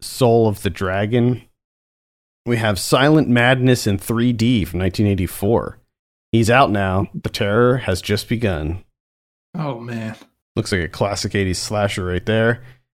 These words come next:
Speaker 1: The A G F A Horror Trailer Show is coming out. That's gonna be a collection from the American Genre Film Archives of, of, like, obscure horror movie trailers.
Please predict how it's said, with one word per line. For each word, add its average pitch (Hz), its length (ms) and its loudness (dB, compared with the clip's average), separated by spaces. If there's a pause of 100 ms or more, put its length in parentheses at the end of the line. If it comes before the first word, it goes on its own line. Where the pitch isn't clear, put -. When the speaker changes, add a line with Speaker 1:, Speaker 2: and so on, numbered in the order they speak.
(280)
Speaker 1:
The 117 380 4
A 156 160 4
G 160 260 4
F 151 200 4
A 143 160 4
Horror 143 840 4
Trailer 143 560 4
Show 78 580 -2
is 87 240 -8
coming 98 320 -2
out. 92 260 -4
That's 117 280 -2
gonna 131 200 2
be 113 360 0
a 98 580 -4
collection 117 560 -2
from 107 220 -2
the 101 240 0
American 101 400 0
Genre 98 280 0
Film 104 240 2
Archives 95 520 0
of, 87 220 -6
of, 87 360 -2
like, 90 260 0
obscure 98 520 -2
horror 92 320 0
movie 101 260 2
trailers. 110 720 2